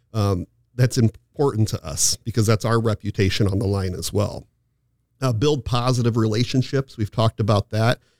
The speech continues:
and do life together. And, and again, we've seen that same thing too.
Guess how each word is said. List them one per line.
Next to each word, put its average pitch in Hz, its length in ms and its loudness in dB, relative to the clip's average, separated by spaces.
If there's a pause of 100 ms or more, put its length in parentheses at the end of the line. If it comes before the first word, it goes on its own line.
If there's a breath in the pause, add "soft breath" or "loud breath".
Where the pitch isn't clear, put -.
(160)
and 107 200 0
do 135 200 0
life 120 380 -2
together. 107 560 -2 (320 soft breath)
And, 127 240 2
and 135 100 2
again, 131 360 0
we've 120 160 0
seen 127 300 0
that 123 200 -2
same 127 300 0
thing 143 320 -2
too. - 340 -2